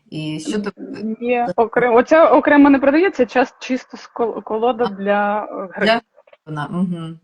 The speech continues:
Speaker 2: Є
Speaker 1: А щ-
Speaker 2: о-, інша, інша, яка, е, окремо, м, продається.
Speaker 1: А, а можеш розказати трошки про цю ще колоду?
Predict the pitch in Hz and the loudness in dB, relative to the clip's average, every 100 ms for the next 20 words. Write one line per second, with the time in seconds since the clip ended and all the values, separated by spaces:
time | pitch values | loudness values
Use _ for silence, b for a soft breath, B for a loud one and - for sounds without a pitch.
0 | _ 190 226 269 220 - - 214 190 - | _ -4 2 4 4 2 -2 -4 -4 -6
1 | - - - - 185 170 165 - 180 175 | -14 -18 -14 -12 -10 -12 -12 -10 -8 -2
2 | 190 185 - - 175 175 - 170 - 180 | 0 0 -2 -6 -8 -8 -8 -10 -8 -10
3 | 175 175 _ 170 175 - _ 175 165 180 | -10 -20 _ -18 -18 -18 _ -12 -12 -14
4 | - _ 196 _ _ _ _ _ _ _ | -18 _ _ _ _ _ _ _ _ _
5 | _ _ _ - 143 _ _ 196 226 247 | _ _ _ -16 -16 _ _ -4 -4 -4
6 | 214 208 185 165 160 165 147 151 - 156 | -8 -8 -8 -8 -10 -12 -12 -12 -12 -16
7 | 156 - - - _ - 151 151 151 _ | -16 -18 -20 -20 _ -12 -10 -10 -14 _
8 | - 170 160 - 160 156 170 165 175 165 | -14 -12 -12 -10 -8 -8 -8 -6 -6 -6
9 | 160 | -12